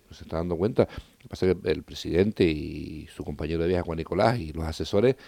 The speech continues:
están en un, en una carrera, en un camino disparatado. Bueno, aquí lo que nos queda es hasta mayo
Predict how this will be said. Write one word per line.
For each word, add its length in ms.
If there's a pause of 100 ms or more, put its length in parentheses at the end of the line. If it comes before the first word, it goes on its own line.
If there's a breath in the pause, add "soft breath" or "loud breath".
(200 loud breath)
están 300
en 120
un, 480
en 120
una 180
carrera, 320
en 60
un 180
camino 320
disparatado. 540
Bueno, 180
aquí 340
lo 120
que 100
nos 100
queda 220
es 60
hasta 200
mayo 380